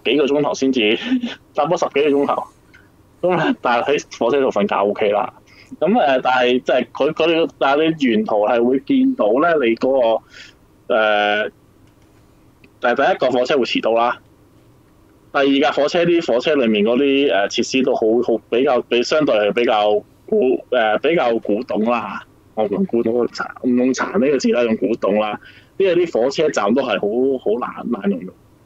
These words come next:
噉啊，全部經，經過啲歷史城市嗰啲就好，大家都好差啦。噉但係，誒，即係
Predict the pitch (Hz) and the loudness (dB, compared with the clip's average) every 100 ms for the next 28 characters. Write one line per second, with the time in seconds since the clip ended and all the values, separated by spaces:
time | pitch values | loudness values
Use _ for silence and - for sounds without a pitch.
0 | _ _ - _ _ _ _ _ - 170 | _ _ -20 _ _ _ _ _ -4 0
1 | 151 - 196 120 107 - 147 156 151 143 | 0 0 0 2 0 0 -2 0 0 2
2 | 113 127 131 120 101 - 101 - 104 - | 2 2 2 0 -2 0 0 0 -2 0
3 | 107 110 120 113 107 - - - 104 113 | 2 2 2 2 2 0 -2 -2 -2 0
4 | 107 113 110 - 104 104 101 - - - | 0 0 0 0 0 0 -2 -8 -20 -20
5 | _ - 220 156 131 123 123 117 117 113 | _ -4 0 0 0 2 2 2 2 0
6 | 117 190 131 | 0 0 -2